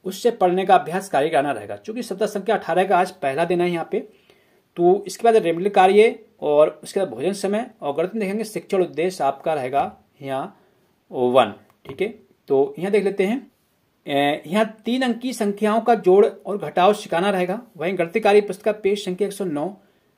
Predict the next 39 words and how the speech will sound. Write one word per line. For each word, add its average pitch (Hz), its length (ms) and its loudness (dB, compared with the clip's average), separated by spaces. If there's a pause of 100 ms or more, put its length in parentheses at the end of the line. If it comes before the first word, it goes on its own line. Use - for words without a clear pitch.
(220)
अभ्यास 185 460 0
ज़ीरो 185 260 2
वन 165 180 0
पर 180 140 -2
अभ्यास 180 420 -4
कार्य 147 220 -4
कराना 139 280 -8
रहेगा। 113 260 -16 (840)
आज 196 280 2 (340)
यहाँ 202 220 0
हमारा 175 280 0
प्रवेश 202 440 2
में 220 140 -6
पाठ 180 260 2
नौ 175 220 0
पानी 185 400 -2
है 190 140 -4
अनमोल 180 280 -2
अभ्यास 175 400 -8
कार्य 175 300 -2
से 180 120 -12
प्रश्न 165 340 -8 (600)
तीन 202 220 -2
और 185 320 -8
चार 170 200 0
का 185 140 0
हल 180 100 -2
समझाना 170 300 -4
रहेगा। 165 340 -4 (480)
और 143 120 -4
सह 196 220 2
पाठ्यक्रम 202 320 2
में 214 140 -2
छात्रों 180 320 -4
से 185 120 -6
गीत 175 220 -6
कहानी 165 240 -2
कविता - 280 -4
सुनेंगे। 170 420 -8